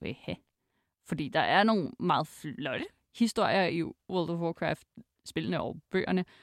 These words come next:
Og en oplagt en ville måske have været at lave sådan en lille trilogi om, hvordan en prins bliver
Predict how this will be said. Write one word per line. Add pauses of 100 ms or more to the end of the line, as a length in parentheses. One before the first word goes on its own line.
(560)
Og
en
oplagt
en
ville
måske
have
været
at
lave
sådan
en
lille
trilogi
om,
hvordan
en (260)
prins
bliver